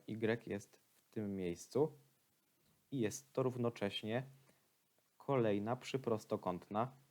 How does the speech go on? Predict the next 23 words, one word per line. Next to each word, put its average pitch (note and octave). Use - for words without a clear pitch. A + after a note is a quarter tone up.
czerwonego A2+
trójkąta. B2+
Y B2
jest -
również A2+
w -
tym F3+
miejscu. -
I B2+
co B2+
możemy A2+
zrobić? G#2
Możemy C#3
znów E3+
zastosować A2+
twierdzenie G#2+
Pitagorasa, G#2
tym A2+
razem G2+
dla G#2+
tego G#2
drugiego B2+
trójkąta. E2+